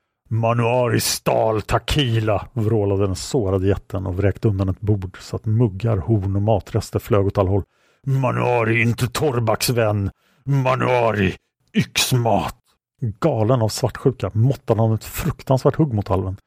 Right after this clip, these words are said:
Manuari nyktrade till obehagligt snabbt och lyckades precis ducka det väldiga vapnet som istället slog in i mittpinnen på tältet, som kollapsade ovanpå dem. Arga skrik hördes från de kopulerande barbarerna.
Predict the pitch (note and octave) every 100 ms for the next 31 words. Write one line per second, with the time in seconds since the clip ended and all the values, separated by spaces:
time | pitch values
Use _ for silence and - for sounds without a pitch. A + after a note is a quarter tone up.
0 | _ _ _ G#2 A2 C3+ B2+ G#2+ A#2+ -
1 | A2+ G#2 - G2+ A#2 B2+ F#2 A#2 D#3+ E2+
2 | F#2+ - D3 - _ - _ _ - B2+
3 | - A#2 - C3+ E3 - - C#3+ - -
4 | A#2+ F2+ G2 B2+ F2+ F#2 F2 A#2 B2 -
5 | F#2+ - G#2+ - - A2 A2 - A2+ C#3+
6 | C3+ G2 B2+ - - D#3 A2 G2+ - D3+
7 | C3 - - _ _ _ _ - B2 -
8 | G2 G2+ - A#2 A2+ G#2+ F2+ F2 A#2+ F#2
9 | F2 - _ _ _ _ _ - C3+ G2
10 | A#2+ A#2+ - D3+ A#2+ - A2+ F2+ - G2+
11 | F2+ F2+ - - F#2 F#2+ F#2 F#2 F2 F#2
12 | G2 G#2 F#2